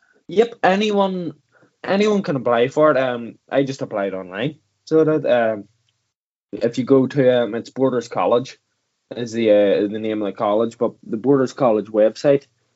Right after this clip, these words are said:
and then if you go into the courses and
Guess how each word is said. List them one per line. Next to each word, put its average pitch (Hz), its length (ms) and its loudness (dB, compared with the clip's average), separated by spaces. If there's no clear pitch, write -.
and 123 220 0
then 117 580 0
if 107 160 -6
you 107 80 -6
go 117 100 2
into 113 120 -2
the 101 80 -2
courses 120 800 0
and 104 580 0